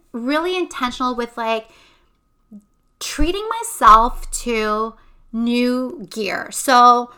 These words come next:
I've been using the same yoga mat for, like, the past two years. Well, you know what? Out with the old, in with the new. Got myself a super nice white yoga mat. It looks good. It looks good in my living room. It looks good when it's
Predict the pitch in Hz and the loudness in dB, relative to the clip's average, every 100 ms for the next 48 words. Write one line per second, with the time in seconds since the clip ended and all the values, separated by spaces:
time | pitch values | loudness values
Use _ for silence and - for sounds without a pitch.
0 | _ - 247 320 294 294 294 277 - - | _ -4 -2 0 0 -2 -2 -4 -6 -8
1 | 220 226 208 214 214 220 185 185 - 214 | -8 -8 -6 -4 -2 -2 -2 -4 -8 -10
2 | 202 208 202 214 196 196 - 175 175 - | -8 -8 -4 0 0 0 -12 -12 -12 -12
3 | 240 262 254 262 - 294 320 330 269 262 | 2 8 10 10 6 0 2 2 4 2
4 | 262 - 247 254 294 311 254 226 240 233 | 0 6 6 6 0 0 2 4 2 -2
5 | - 240 247 269 277 254 220 220 220 - | -8 -4 -2 -2 -2 -2 -2 -6 -10 -20
6 | - _ 220 247 285 285 240 240 220 - | -20 _ 4 4 -2 0 2 2 -4 -10
7 | 240 277 240 220 226 220 - _ _ 185 | -6 -4 -2 -4 -4 -8 -18 _ _ -16
8 | 175 196 226 254 - - - 220 240 233 | 0 2 2 0 -6 -16 -14 -2 0 2
9 | 240 233 226 226 - _ 220 208 196 196 | 0 4 4 2 -2 _ -6 -2 -4 -4
10 | - 311 302 294 233 226 214 - 220 214 | -6 0 0 0 -2 -4 -6 -10 -8 -8
11 | 220 208 208 208 233 294 294 294 294 285 | -8 -8 -8 -6 -4 -4 -2 -2 -2 -2
12 | 277 226 220 214 - 220 214 214 202 202 | -4 -6 -6 -8 -10 -8 -6 -8 -10 -12